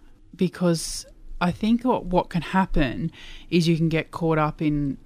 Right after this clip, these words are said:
what other people are organising and planning, whereas I think,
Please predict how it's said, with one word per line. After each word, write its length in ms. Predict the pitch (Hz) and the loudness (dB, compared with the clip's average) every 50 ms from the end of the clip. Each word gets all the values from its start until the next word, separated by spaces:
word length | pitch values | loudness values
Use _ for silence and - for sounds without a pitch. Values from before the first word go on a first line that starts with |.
| - - - | -20 -14 -6
what 180 | - 165 170 - | -2 0 0 2
other 220 | 147 156 151 151 | 2 0 0 -2
people 320 | - 170 160 151 - 156 151 | -2 -2 -4 -2 -2 -2 -2
are 80 | 143 | -2
organising 680 | - 147 151 - 160 160 147 143 143 147 147 143 143 143 | -2 -2 0 2 2 2 2 2 0 0 0 0 0 0
and 160 | 139 143 139 | -2 -2 -4
planning, 600 | - 151 139 139 139 151 202 285 330 330 311 - - - - - - - - - - - | -4 -6 -4 -4 -2 0 2 2 2 2 0 -4 -6 -16 -20 -20 -20 -18 -16 -14 -4 0
whereas 320 | 175 180 175 165 160 175 | 4 4 4 4 4 2
I 120 | 170 170 | 2 0
think, 460 | 160 - 165 135 170 165 - - - | 0 -2 -4 -2 -2 -2 -2 -4 -8